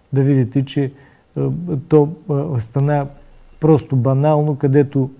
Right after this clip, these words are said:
репортери да ви покажат за кой гласува, за номер три. Кой е номер три? Не знам. А за какво се бори номер три? Па не знам.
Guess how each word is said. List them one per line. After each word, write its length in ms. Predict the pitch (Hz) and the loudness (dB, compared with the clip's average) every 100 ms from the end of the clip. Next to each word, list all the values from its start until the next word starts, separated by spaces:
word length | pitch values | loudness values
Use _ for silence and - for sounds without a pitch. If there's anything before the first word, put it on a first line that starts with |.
| - | 0
репортери 640 | 143 139 139 123 151 139 | 0 0 -4 2 2 2
да 140 | 123 131 | 2 0
ви 160 | 120 | -2
покажат 420 | 123 117 143 127 | -6 -4 -2 0
за 120 | 117 117 | -2 -2
кой 240 | 156 156 | 4 4
гласува, 600 | 135 139 - 156 180 175 - - - - | 4 0 2 2 2 0 -8 -20 -12 -2
за 200 | 135 143 | 0 4
номер 380 | 165 156 156 | 6 6 4
три. 420 | 120 - 147 123 - | 2 4 4 4 4
Кой 220 | 175 202 | 6 6
е 20 | |
номер 340 | 202 196 185 | 6 6 6
три? 340 | 147 180 185 175 | 6 4 4 4
Не 260 | 160 160 | 2 4
знам. 380 | 147 160 151 110 - - _ _ _ _ _ _ _ - - _ _ _ _ _ _ _ _ | 6 4 4 0 -8 -20 _ _ _ _ _ _ _ -20 -20 _ _ _ _ _ _ _ _
А 100 | 120 | -6
за 100 | 113 | -4
какво 240 | 98 143 170 | 0 4 6
се 140 | 190 | 8
бори 300 | 160 190 185 | 8 10 10
номер 340 | 185 190 185 165 | 8 8 6 4
три? 400 | - 180 180 - - _ | 4 4 4 -2 -18 _
Па 160 | 151 151 | 4 6
не 140 | 156 | 6
знам. 340 | 139 151 135 | 4 2 0